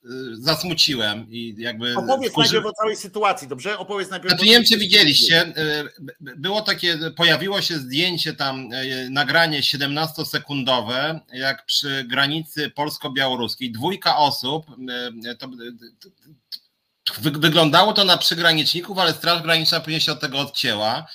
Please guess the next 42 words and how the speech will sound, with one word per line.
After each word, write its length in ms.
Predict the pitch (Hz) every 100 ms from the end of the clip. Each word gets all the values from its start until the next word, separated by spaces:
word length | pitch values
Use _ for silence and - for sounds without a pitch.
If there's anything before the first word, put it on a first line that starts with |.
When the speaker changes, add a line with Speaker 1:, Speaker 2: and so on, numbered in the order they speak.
| - -
Speaker 1:
więc 160 | 117 113
właściwie 320 | 127 - -
trudno 240 | 139 139
powiedzieć, 260 | - 120 -
no 60 | 139
ale 120 | 139
wyglądali, 500 | 147 156 139 151 170
jakby 260 | 156 147
to 100 | 147
były 160 | 139 143
jakieś 240 | 135 135
służby 520 | - 151 110 120 113 107 104
polskiego 420 | 123 110 131 120 123
państwa. 600 | 123 107 - 123 143 - - - - - -
Speaker 2:
No 120 | 143
Speaker 1:
General- 240 | 147 151
Speaker 2:
muszą 180 | 190 180
to 80 | 180
być, 120 | 170 -
przepraszam, 480 | 170 175 165 143 165
muszą 280 | 175 180
to 100 | 160
być 160 | 147 -
służby 320 | 165 160 165
polskiego 480 | 131 143 - 156 143
państwa. 680 | 139 127 110 - 160 175 -
Tam 220 | 151 165
nie 100 | 156
ma, 160 | 151 139
jeżeli, 540 | 147 143 165 190 165 - _ _ 131
e, 140 | 131 131
jeżeli 500 | 147 139 170 180 143
tam 220 | 151 147
by 80 | 135
był 140 | 151
Speaker 1:
Nielegalne 560 | 160 180 175 139 113 107
Speaker 2:
ktoś 100 | 107
Speaker 1:
były, 180 | 107 110
Speaker 2:
pod 80 | 92
Speaker 1:
tak. 140 | 139
Speaker 2:
tym, 100 |
e, 40 | 151